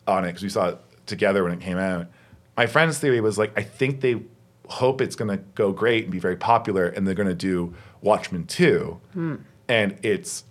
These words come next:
Speaker 1: the sto-, and it's people who believe in Doctor, 'cause in, in the movie, Doctor Manhattan is, like, kind of the scapegoat ins-, instead of the alien. And Doctor Manhattan's just gonna go live on Mars anyway, and he's like, "Ah, who cares?" Uh, uh, but they're gonna make people who bought into the story of Doctor Manhattan,
Speaker 2: Hmm.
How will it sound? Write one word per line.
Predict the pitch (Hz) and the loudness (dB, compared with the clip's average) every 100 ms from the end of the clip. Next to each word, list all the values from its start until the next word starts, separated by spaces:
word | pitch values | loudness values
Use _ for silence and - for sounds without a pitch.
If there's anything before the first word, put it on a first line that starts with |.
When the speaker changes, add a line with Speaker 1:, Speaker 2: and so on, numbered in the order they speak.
| - - - _ _ _ - | -20 -20 -20 _ _ _ -6
Speaker 1:
the | 110 | -2
sto-, | - - 101 101 | -2 2 2 2
and | 104 98 | 2 0
it's | - | -4
people | - 131 123 113 | -6 -4 0 0
who | 92 104 98 85 | 0 -2 0 -2
believe | - 101 143 160 | -2 -2 0 0
in | 123 | 2
Doctor, | 107 95 120 | 2 0 -2
'cause | 113 | -4
in, | 120 120 120 | -2 -2 -2
in | 113 | 0
the | 107 | 2
movie, | 120 110 | 2 2
Doctor | 107 98 | 0 0
Manhattan | 95 123 90 95 | 0 0 0 -2
is, | 92 - | -4 -4
like, | 90 - - - - - | -6 -8 -20 -20 -18 -6
kind | 110 | 0
of | 95 | 0
the | |
scapegoat | - 104 87 92 85 | 0 -2 -2 -2 -2
ins-, | 85 | -8
instead | - 95 78 | -10 -10 -10
of | 73 | -8
the | 85 110 | -2 0
alien. | 87 69 69 - - - - - | 0 -4 -14 -20 -20 -20 -14 -6
And | 98 85 | -4 0
Doctor | 107 95 | 0 0
Manhattan's | 90 85 | -2 -4
just | |
gonna | 104 90 | -4 -2
go | |
live | 85 87 | 0 -2
on | |
Mars | 82 80 85 | -4 -4 -6
anyway, | 82 78 | -6 -8
and | 76 | -12
he's | 73 - | -12 -14
like, | - | 0
"Ah, | 127 95 | 2 2
who | |
cares?" | - - - - - - | -4 -14 -16 -20 -18 0
Uh, | 104 90 82 - - - _ _ _ - | 2 2 0 -6 -20 -20 _ _ _ -2
uh, | 113 98 90 | 2 4 2
but | - | 2
they're | 120 | 2
gonna | 117 | 4
make | 110 - | 2 -2
people | 117 110 | -2 -2
who | 113 98 - - _ | -2 -4 -6 -20 _
bought | 107 107 | 4 4
into | 98 101 | 4 -2
the | 98 | -4
story | - 90 85 | 0 0 0
of | 76 | -2
Doctor | 80 - | -4 -4
Manhattan, | 76 69 117 90 62 - 240 | -10 2 4 4 -2 -14 -6
Speaker 2:
Hmm. | 175 165 | -2 -2